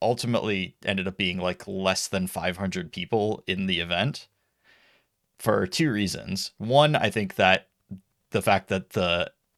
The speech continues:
con was sold out, like, two weeks ahead of time meant that a lot of people couldn't, like, decide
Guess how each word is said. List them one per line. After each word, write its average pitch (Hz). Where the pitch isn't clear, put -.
con 113
was 95
sold 92
out, 90
like, 90
two 107
weeks 92
ahead 92
of 87
time 90
meant 90
that 90
a 98
lot 92
of 90
people 92
couldn't, 92
like, 92
decide 87